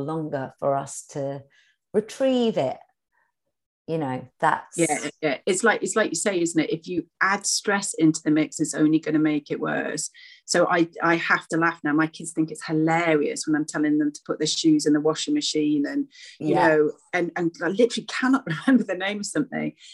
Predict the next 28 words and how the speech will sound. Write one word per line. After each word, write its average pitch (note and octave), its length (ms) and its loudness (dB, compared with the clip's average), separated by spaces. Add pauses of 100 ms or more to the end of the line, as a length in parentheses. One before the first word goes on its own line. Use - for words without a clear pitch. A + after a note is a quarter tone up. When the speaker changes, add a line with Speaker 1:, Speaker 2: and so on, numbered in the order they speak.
(140)
Speaker 2:
and G3 140 2
they G3 140 4
find G3 320 0
it - 180 -6
funny. G3+ 300 0
And E3+ 100 4
I've F3 180 2
decided E3+ 460 -2 (100)
I D#3 240 0 (220)
have F3+ 300 0
to D#3 100 -4
find D#3 320 -2
it - 160 -6
funny D3+ 380 -4 (340)
or D#3 240 8
I D3+ 120 4
will D3+ 200 6
make D3+ 340 2
it D3 220 -2 (380)
loads, D3+ 480 4
loads D3+ 340 0
worse. D3+ 500 -4 (140)
Speaker 1:
Of C4+ 160 2
course, D#4 320 0
because A#3 340 -2
we B3+ 120 0
get - 160 -2
upset - 400 -4